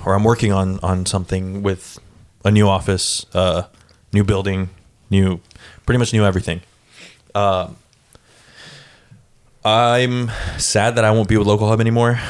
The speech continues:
Um, Local Hub has been awesome. They've been a, a huge supporter of everything I've ever done. Uh, David and Natalie are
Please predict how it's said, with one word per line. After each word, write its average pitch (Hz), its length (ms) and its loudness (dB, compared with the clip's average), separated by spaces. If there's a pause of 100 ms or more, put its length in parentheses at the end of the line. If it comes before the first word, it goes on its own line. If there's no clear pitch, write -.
Um, 95 400 2
Local 101 240 2
Hub 101 180 2
has 95 220 0
been 101 120 2
awesome. 98 480 0
They've 98 160 2
been 95 140 2
a, 92 360 2
a 85 40 -2
huge 98 400 -2
supporter 95 400 0
of 92 140 -6
everything 95 560 -4
I've 92 400 -4
ever 95 240 0
done. 92 400 -4
Uh, 95 180 0
David 95 220 -2
and 92 100 -6
Natalie 92 320 -2
are 92 200 -4